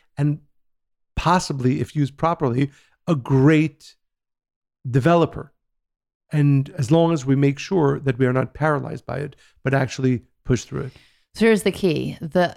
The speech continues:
Speaker 2: thing that you need to be able to transform the self-doubt as something useful is self-compassion. And I think that, especially when we talk about spirituality, we talk about change and growth. And so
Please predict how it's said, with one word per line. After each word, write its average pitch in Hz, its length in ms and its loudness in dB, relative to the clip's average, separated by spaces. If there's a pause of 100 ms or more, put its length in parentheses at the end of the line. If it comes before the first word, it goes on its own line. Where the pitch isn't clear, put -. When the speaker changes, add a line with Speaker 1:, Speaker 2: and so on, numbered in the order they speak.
(120)
Speaker 2:
thing 220 200 2
that 202 100 2
you 175 200 -4
need 185 600 -2 (840)
to 180 140 -4
be 160 280 -2
able 160 240 -2
to 160 280 -8
transform 156 520 -6
the 160 120 -4
self-doubt 165 760 -4
as 160 180 -4
something 156 520 -8
useful 202 540 -4 (260)
is 151 100 -6
self-compassion. - 960 -8 (440)
And 170 140 0
I 180 80 0
think 196 400 -2
that, 160 440 -2
especially 214 440 -2
when 170 80 -2
we 165 40 -4
talk 165 200 -2
about 156 160 -4
spirituality, 160 840 -2
we - 220 -20
talk 151 140 -10
about 185 200 -4
change 175 520 -2
and 165 140 -8
growth. 202 400 0
And 160 160 -8
so 165 280 -4